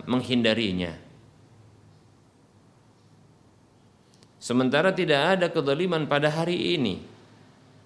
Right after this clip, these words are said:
maka janganlah siksa kami." Demikian. Nah, baik para hamba Allah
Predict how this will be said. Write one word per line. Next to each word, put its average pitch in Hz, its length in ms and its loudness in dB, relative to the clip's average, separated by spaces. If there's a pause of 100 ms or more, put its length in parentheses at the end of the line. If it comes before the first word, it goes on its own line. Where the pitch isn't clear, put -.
(120)
maka 107 160 -4
janganlah 123 400 2
siksa 120 400 -4
kami." 127 320 -4 (800)
Demikian. 101 480 -4 (960)
Nah, 92 160 -8 (560)
baik 110 160 0
para 175 160 2
hamba 196 320 2
Allah 139 160 0